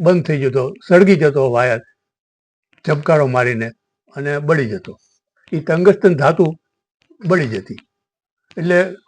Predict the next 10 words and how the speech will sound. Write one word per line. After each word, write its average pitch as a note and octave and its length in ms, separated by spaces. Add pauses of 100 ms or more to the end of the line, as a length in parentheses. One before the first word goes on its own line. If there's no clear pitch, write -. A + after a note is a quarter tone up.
બલ્બ F3+ 300 (100)
કોન્સ્ટન્ટ F3 480
ચાલુ E3+ 260
ના C3+ 160
રહેતો, G2+ 280 (1800)
કોન્સ્ટન્ટ G3 500
ચાલુ F3+ 260
ના E3 160
રહેતો C#3+ 280
બલ્બ. A#2+ 240